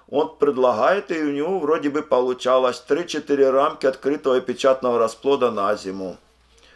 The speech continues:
И каждая семья занимала десять-одиннадцать рамок.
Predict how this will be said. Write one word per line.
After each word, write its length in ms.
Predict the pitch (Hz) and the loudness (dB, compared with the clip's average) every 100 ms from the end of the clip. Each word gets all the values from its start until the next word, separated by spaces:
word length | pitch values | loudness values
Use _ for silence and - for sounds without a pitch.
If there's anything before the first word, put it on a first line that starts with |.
| _ _ - - | _ _ -20 -10
И 100 | 107 | -4
каждая 460 | - 143 120 131 | 4 4 6 4
семья 400 | 123 117 127 175 | 2 0 2 4
занимала 500 | 175 135 131 131 127 | 4 2 2 4 4
десять-одиннадцать 920 | 117 127 - - 110 107 120 120 117 107 | 2 -4 -4 -2 -2 -2 -6 -6 -6 -6
рамок. 560 | 92 82 76 62 - | -6 -6 -10 -14 -14